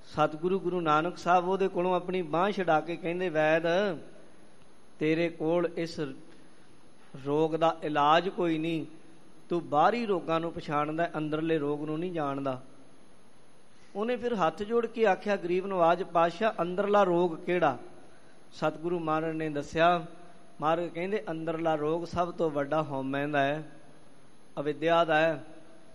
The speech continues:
ਅਵਨਿਵੇਸ਼ ਦਾ ਹੈ, ਰਾਗ ਦਾ ਹੈ, ਦੁਆਇਸ਼ ਦਾ ਹੈ, ਮਲ ਦਾ ਹੈ, ਵਿਖੇਪ ਦਾ ਹੈ, ਆਵਰਣ ਦਾ ਹੈ। ਪੰਜ ਪ੍ਰਕਾਰ ਦੇ ਭਰਮ ਨੇ, ਸੱਤ ਤਰ੍ਹਾਂ ਦੇ ਡਰ ਨੇ, ਕਿ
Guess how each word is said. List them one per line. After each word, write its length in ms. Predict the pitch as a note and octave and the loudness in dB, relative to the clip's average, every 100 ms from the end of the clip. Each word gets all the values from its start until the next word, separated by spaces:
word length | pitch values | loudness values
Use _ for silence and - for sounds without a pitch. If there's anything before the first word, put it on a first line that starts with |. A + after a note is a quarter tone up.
| - - - - - D#3+ | -18 -18 -18 -18 -4 0
ਅਵਨਿਵੇਸ਼ 540 | F3+ F#3+ E3+ E3 E3 D#3 | 0 0 0 0 0 0
ਦਾ 120 | D3+ | 2
ਹੈ, 320 | D#3+ D#3 B2 - - - - - - - | 4 2 -4 -14 -16 -16 -16 -16 -16 -4
ਰਾਗ 320 | C#3+ D3 D#3+ E3 | 6 8 8 4
ਦਾ 160 | D#3 | 2
ਹੈ, 120 | D#3 | 2
ਦੁਆਇਸ਼ 520 | E3 D3 D3 D3+ E3 E3+ | 2 2 4 4 2 0
ਦਾ 140 | D#3 | 2
ਹੈ, 120 | D#3+ | 2
ਮਲ 400 | C#3+ C#3 C#3+ E3+ | 0 0 2 2
ਦਾ 120 | D#3+ | 2
ਹੈ, 320 | D#3 E3+ F3+ E3 - - - - - - - - | 4 4 0 -10 -16 -16 -18 -18 -16 -16 -16 -12
ਵਿਖੇਪ 580 | C#3+ C#3+ - D#3 F3+ F3+ | -8 -6 0 2 2 2
ਦਾ 120 | D#3+ | 4
ਹੈ, 120 | E3+ D#3+ | 4 4
ਆਵਰਣ 440 | D#3 D#3+ F3+ F#3+ | 4 4 2 2
ਦਾ 160 | F3+ E3 | 4 6
ਹੈ। 300 | F#3 C#3+ - - - - - - | 6 0 -6 -16 -16 -16 -14 -2
ਪੰਜ 240 | D#3+ F3 | -2 -2
ਪ੍ਰਕਾਰ 460 | F3 E3+ E3 E3+ E3 | -4 -4 2 4 4
ਦੇ 180 | D#3+ E3+ | 0 -2
ਭਰਮ 420 | E3+ D#3 C3+ C#3 | 2 0 0 -4
ਨੇ, 160 | F3 | -4
ਸੱਤ 340 | A3+ F3 E3+ E3+ | -4 -2 -2 -4
ਤਰ੍ਹਾਂ 340 | E3 E3+ E3+ | -2 2 2
ਦੇ 140 | E3+ E3 | 2 0
ਡਰ 260 | C#3+ D3 | 4 2
ਨੇ, 160 | F3 B3 | 2 -6
ਕਿ 180 | - | -6